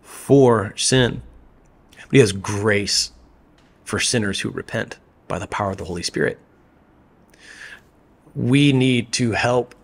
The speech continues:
our friends here see the deep need that they have for the gospel,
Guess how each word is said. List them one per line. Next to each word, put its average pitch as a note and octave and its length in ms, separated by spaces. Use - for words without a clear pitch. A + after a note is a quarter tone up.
our A2+ 640
friends A2+ 640
here - 440
see B2+ 420
the G#2+ 140
deep A2 340
need A#2 500
that G2+ 100
they G#2 120
have A#2+ 260
for - 120
the G#2+ 100
gospel, G#2+ 580